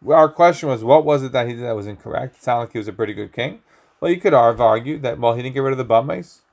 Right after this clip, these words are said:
You know, that's a problem. Um, Chazal are making the argument that he made the Talmid Chacham go fight in his wars. That's another possibility. But either way, these are taking the, the proposition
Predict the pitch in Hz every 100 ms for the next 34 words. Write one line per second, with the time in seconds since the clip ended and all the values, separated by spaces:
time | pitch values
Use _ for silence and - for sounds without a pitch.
0 | _ _ 107 107 113 - 110 110 98 117
1 | 151 180 _ _ _ _ _ _ 107 107
2 | - - 113 107 127 135 117 113 127 120
3 | 113 123 135 120 110 107 101 113 127 107
4 | - 110 113 101 - 123 107 107 - 117
5 | 113 101 98 95 98 160 214 _ _ _
6 | _ _ _ _ _ - 110 113 127 117
7 | 113 110 104 104 104 98 113 139 - _
8 | _ _ _ _ _ _ _ _ _ _
9 | _ _ _ _ _ - 165 226 - 101
10 | - 98 - _ _ _ 135 156 170 160
11 | 131 170 160 147 120 - 117 117 135 131
12 | 131 202 208 151 147 151